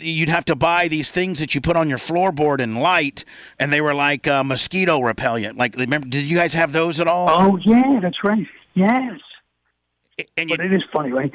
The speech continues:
Speaker 1: y-
Speaker 2: Yeah.
Speaker 1: And then we would go right our, after, then, like, we would go, I lived close to a drive-in where I grew up, and we'd take our bikes and then go, you know, sneak into the drive-in during the day, and we would, you know, jump those humps 'cause you had, and, but we would find condoms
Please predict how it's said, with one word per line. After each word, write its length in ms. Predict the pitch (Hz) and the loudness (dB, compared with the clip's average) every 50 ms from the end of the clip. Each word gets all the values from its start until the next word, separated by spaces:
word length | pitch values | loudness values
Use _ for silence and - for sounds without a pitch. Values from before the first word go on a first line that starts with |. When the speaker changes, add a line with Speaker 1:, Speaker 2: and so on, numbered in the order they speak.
| - - - | -10 -10 -6
Speaker 1:
y- 220 | 170 175 156 - _ _ - - - - - - - | -2 -2 -2 -2 _ _ -20 -18 -18 -16 -10 -2 2
Speaker 2:
Yeah. 140 | 156 139 117 - - - - | 2 2 2 2 -4 -8 -6
Speaker 1:
And 180 | 185 185 185 190 | -4 -2 0 0
then 140 | 208 208 | 0 0
we 160 | 185 196 196 180 | 0 0 0 0
would 240 | 165 170 151 147 | 0 -2 -4 -2
go 160 | 151 170 170 156 | -2 -2 -2 -2
right 260 | - 156 160 165 156 | 0 0 0 2 2
our, 120 | 147 151 - 131 | 0 0 0 0
after, 320 | 143 151 151 - 151 147 139 | 0 0 -2 -4 -6 -4 -2
then, 220 | 135 135 127 127 | -2 -2 -2 -2
like, 220 | 123 127 127 107 - | -2 -2 -2 -2 -2
we 100 | 143 151 | -2 -2
would 220 | 139 139 123 110 | -2 -2 -2 0
go, 240 | 135 135 135 131 113 | 0 0 0 0 0
I 140 | 104 135 147 | 0 0 0
lived 280 | 156 156 127 - - | 0 -2 -4 -6 -8
close 340 | - - - 151 151 139 - - | -8 -4 -2 -2 -2 -2 -2 -2
to 140 | 147 123 | -2 -2
a 60 | 117 101 | -2 0
drive-in 500 | 107 117 110 117 113 110 110 110 98 - - - - - - - - | 0 0 0 0 0 0 -2 -2 -4 -6 -10 -18 -20 -20 -14 -6 0
where 100 | 123 131 | 2 2
I 140 | 131 127 120 | 4 2 2
grew 200 | 104 135 127 135 | 0 0 0 0
up, 120 | 139 - | 0 -2
and 120 | 127 123 | -2 -4
we'd 140 | 131 143 135 | -2 -2 -2
take 180 | - 160 151 - | 0 -2 -2 0
our 140 | 123 113 107 | 0 -2 0
bikes 460 | 95 131 160 165 139 107 - - - - | 0 0 2 0 0 -2 -6 -10 -8 -6
and 160 | 131 127 120 | -4 -4 -4
then 140 | 123 120 110 | -4 -6 -4
go, 240 | 101 135 135 135 127 120 | 0 0 0 0 0 0
you 100 | 123 123 | -2 -2
know, 80 | 104 | -2
sneak 320 | 104 - - 151 147 - 151 | -4 -6 -2 -2 -2 0 0
into 140 | 131 127 | -2 -2
the 100 | 113 113 | -2 -2
drive-in 480 | 107 107 127 135 143 147 131 135 127 120 | -2 -2 0 0 0 0 0 0 -2 0
during 240 | 113 127 123 123 117 | 0 0 0 -2 -2
the 80 | 107 | -4
day, 480 | 101 95 151 165 156 143 131 120 117 107 - - - - - - - _ | -2 0 0 2 2 2 0 0 -2 -4 -6 -12 -20 -20 -20 -20 -12 _
and 140 | - 127 127 | -4 -2 0
we 120 | 123 135 120 | 0 0 0
would, 200 | 120 113 101 113 | 0 0 -2 0
you 80 | 131 | -2
know, 120 | 123 110 107 | -2 -2 -2
jump 320 | 98 147 139 139 135 - | 0 0 0 0 0 0
those 220 | 127 120 120 110 - | 0 0 0 0 -2
humps 380 | - 147 151 147 135 120 - | -2 -2 0 0 -2 -4 -6
'cause 160 | - - 123 113 | -6 -6 -4 -4
you 140 | 123 117 | -2 -2
had, 160 | 117 123 123 123 | 0 -2 -2 -4
and, 320 | 123 113 127 139 127 113 | -6 -4 -4 -4 -4 -2
but 140 | 120 135 120 | -2 0 0
we 100 | 139 135 | 0 0
would 160 | 110 120 101 | 0 -2 -4
find 320 | - 135 127 120 104 95 | -2 -2 -2 -2 -2 -2
condoms 1120 | - 160 147 135 135 135 135 135 139 131 135 135 135 135 135 135 135 135 135 135 120 - | -4 -2 -2 0 0 0 0 0 0 0 0 0 0 0 -2 -2 -2 -2 -2 -2 -2 -4